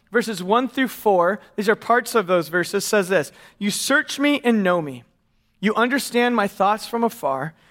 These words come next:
You're intimately acquainted with all my ways. Even before there is a word on my tongue, behold, O Lord, you know it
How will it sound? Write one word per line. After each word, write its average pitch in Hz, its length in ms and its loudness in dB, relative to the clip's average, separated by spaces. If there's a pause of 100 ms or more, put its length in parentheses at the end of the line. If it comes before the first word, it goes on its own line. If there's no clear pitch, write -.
(140)
You're 214 200 2
intimately 254 560 2
acquainted 226 500 -2
with 160 180 -2
all 175 140 2
my 175 180 2
ways. 139 540 -4 (340)
Even 240 280 2
before 240 340 2
there 202 160 2
is 175 80 -2
a 185 60 -2
word 196 340 2
on 233 100 0
my 214 120 0
tongue, 185 360 -2
behold, 190 460 0
O 202 80 2
Lord, 160 320 0
you 156 180 -6
know 151 280 0
it 165 120 -2